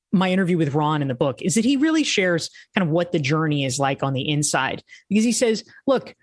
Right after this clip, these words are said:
we all sort of nod and say, 'Oh yeah, there's no magic bullet. Oh yeah, there's no overnight success.'" But he says, "All of us secretly think that there is, <laughs> and all of us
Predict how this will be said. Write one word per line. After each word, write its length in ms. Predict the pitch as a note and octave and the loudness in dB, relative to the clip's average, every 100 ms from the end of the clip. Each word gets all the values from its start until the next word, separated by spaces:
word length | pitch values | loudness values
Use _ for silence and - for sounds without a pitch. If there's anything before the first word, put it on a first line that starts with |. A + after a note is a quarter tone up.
| - | -2
we 220 | G#3+ C4 | 2 2
all 280 | C4 A#3+ A3+ | 2 2 0
sort 160 | A3+ G3 | 2 0
of 180 | D#3 - | 0 0
nod 580 | G3 F3 F#3 F#3+ D#3+ D#3 | 2 2 2 0 0 0
and 120 | D#3+ | 0
say, 160 | F3 | 0
'Oh 120 | G3 C4 | 0 2
yeah, 340 | D4+ B3+ A#3 | 0 0 0
there's 180 | A3+ A3 | 0 2
no 100 | A#3 | 2
magic 380 | A3 G#3+ A3 A3 | 2 2 -2 -2
bullet. 300 | G3+ F#3+ F#3+ | 0 2 2
Oh 120 | G3 A3 | 2 2
yeah, 300 | G#3+ G3 F#3 | 2 0 2
there's 240 | F#3+ E3+ | 0 2
no 220 | G3+ G3+ | 2 2
overnight 480 | G3 F#3+ F#3+ F3+ E3+ | 2 2 0 0 -2
success.'" 360 | F3+ - G#3 - - _ _ _ | -2 -2 -2 -4 -16 _ _ _
But 120 | - A3 | 0 0
he 40 | |
says, 220 | - G3+ | 0 -2
"All 300 | - G#3 A#3 | 0 0 2
of 100 | A#3 | 0
us 160 | G#3+ - | 0 -2
secretly 500 | - G#3+ G3 - E3+ | -2 0 0 0 -2
think 280 | - F3+ - | 0 -2 0
that 160 | D3+ | 0
there 180 | D3 D3 | 2 0
is, 420 | E3 G#3+ - - - | 2 0 0 -2 -2
<laughs> 20 | |
and 300 | - B3 B3+ | 0 0 2
all 280 | C4 D4+ D#4 | 2 2 2
of 120 | B3 | 0
us 160 | C4+ | 0